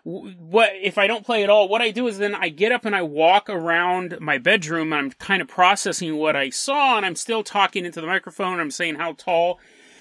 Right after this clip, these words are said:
So I, here's the thing. This is the weird thing about ghosts. Well, there's a lot of weird <laughs> things about ghosts. First off, that they're dead people or demons or whatever they are.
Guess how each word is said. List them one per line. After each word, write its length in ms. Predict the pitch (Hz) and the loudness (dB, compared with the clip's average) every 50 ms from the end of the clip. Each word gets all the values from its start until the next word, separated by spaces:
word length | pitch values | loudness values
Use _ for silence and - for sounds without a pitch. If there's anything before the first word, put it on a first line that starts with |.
| _ _ _ _ | _ _ _ _
So 400 | - - - 302 294 285 277 254 - - | -6 2 4 4 6 4 2 -2 -4 -6
I, 140 | - - - | -8 -8 -6
here's 580 | - - - 190 202 220 - 320 370 440 440 427 | -6 -6 -4 -4 -4 -2 2 4 6 6 6 4
the 100 | 339 247 | 2 0
thing. 500 | - - 262 269 240 170 131 117 113 - _ _ _ _ - | 2 4 4 4 4 4 0 -4 -6 -10 _ _ _ _ -4
This 180 | 226 233 - | -4 -2 -2
is 160 | 330 269 254 | -2 -2 2
the 100 | 254 262 | 2 2
weird 320 | 240 196 220 233 240 214 - | 2 2 2 0 0 0 0
thing 180 | - 233 220 | -2 0 0
about 360 | 220 196 180 175 170 151 131 - | 2 4 4 4 4 2 0 -2
ghosts. 680 | 156 147 147 165 190 - - - - - - - - _ _ _ _ - | 0 0 0 0 0 -2 -4 -6 -8 -12 -16 -20 -20 _ _ _ _ -4
Well, 60 | 202 | -2
there's 160 | 226 214 220 | 0 0 2
a 20 | |
lot 140 | 240 247 220 | 2 4 2
of 60 | 190 | 2
weird 140 | 165 175 196 | 2 0 -2
<laughs> 0 | |
things 340 | - - - 381 - - - | 0 4 4 4 4 4 2
about 300 | - 370 - - 269 - | 0 -2 -2 -2 -2 0
ghosts. 240 | - 359 - - - | 2 2 2 0 -2
First 340 | - - 330 - - - - | 0 0 0 0 0 0 0
off, 160 | 311 - - | 0 2 2
that 100 | 302 269 | 0 0
they're 120 | - 269 254 | 0 0 -2
dead 280 | - - 233 254 240 | 0 0 0 0 2
people 320 | - 254 254 247 254 254 240 | 0 0 -2 0 0 0 0
or 80 | 226 | 0
demons 380 | 208 196 220 240 247 247 220 220 | 2 2 2 2 0 0 -2 0
or 40 | 208 | 0
whatever 280 | 196 202 214 226 220 | 2 2 2 2 2
they 100 | 202 190 | 0 0
are. 160 | 185 185 185 | 0 -2 -4